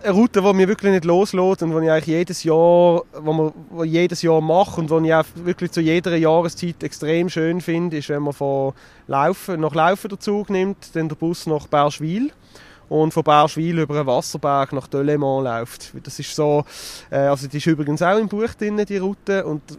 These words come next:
das ist für mich so eine Wanderung, die hat irgendwie alles. Die geht etwa vier Stunden, viereinhalb Stunden. Äh, man, man, man, man gewinnt ein bisschen Höhe, man hat eine super Aussicht auf das hintere Laufental, man überquert die Kantonsgrenzen, plötzlich sagen die Leute, äh, nicht mehr Grüezi, sondern Bonjour.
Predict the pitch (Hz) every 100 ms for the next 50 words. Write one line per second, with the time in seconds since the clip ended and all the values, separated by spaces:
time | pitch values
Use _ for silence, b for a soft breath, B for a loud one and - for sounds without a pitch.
0 | 170 156 175 190 190 196 208 196 175 175
1 | 196 190 - 180 175 180 160 139 151 139
2 | - - 147 160 160 170 165 - 190 190
3 | 233 269 285 - - 202 196 190 208 -
4 | 202 202 208 - B B B - 151 151
5 | 151 156 b b b b - 135 156 185
6 | - 208 156 - - - 196 208 180 175
7 | 160 165 214 247 233 214 170 160 208 -
8 | 175 214 247 220 214 185 - 160 175 180
9 | 160 151 175 214 214 - 185 185 196 B
10 | B 147 156 175 165 - 170 170 170 -
11 | 160 151 151 185 269 - 226 240 - 262
12 | 240 185 185 170 180 175 165 170 175 -
13 | 175 160 160 160 165 160 180 196 - 180
14 | 165 160 175 208 214 220 226